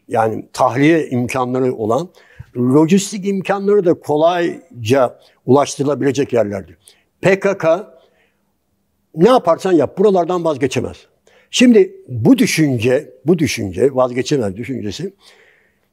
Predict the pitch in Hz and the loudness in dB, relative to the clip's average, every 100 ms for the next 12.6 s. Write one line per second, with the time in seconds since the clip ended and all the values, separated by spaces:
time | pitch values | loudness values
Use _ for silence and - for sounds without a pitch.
0 | _ _ _ - 147 254 226 156 139 190 | _ _ _ -2 2 4 6 4 2 -2
1 | 226 - 175 190 175 226 190 151 135 226 | -4 -6 -4 -4 0 2 2 2 0 -4
2 | 311 180 - 190 190 - 107 95 69 - | -4 -6 -2 -2 -2 -4 -6 -6 -12 -20
3 | - _ _ _ _ _ _ _ - 113 | -20 _ _ _ _ _ _ _ -6 -6
4 | - 98 - _ _ _ _ _ _ _ | -2 -4 -4 _ _ _ _ _ _ _
5 | _ _ _ _ _ - 226 - 180 - | _ _ _ _ _ -2 -2 0 -4 -6
6 | - _ _ - 262 - 165 160 156 143 | -20 _ _ 4 4 6 2 0 0 0
7 | 123 208 240 - _ 139 160 196 196 - | -2 -4 -8 -14 _ -2 2 4 2 -2
8 | - _ _ 117 160 170 147 165 - 175 | -18 _ _ -10 2 2 2 -2 -2 0
9 | 156 151 147 156 151 151 143 151 135 110 | 0 -2 -4 -6 -4 -4 -4 -4 -4 -2
10 | 110 151 196 _ _ _ _ - 131 120 | 0 0 0 _ _ _ _ -16 -16 -16
11 | 107 123 131 123 185 - - - 180 180 | -20 -20 -12 -6 -6 -6 -12 -6 0 2
12 | 165 110 95 98 131 123 | 2 -4 -8 -4 -2 -4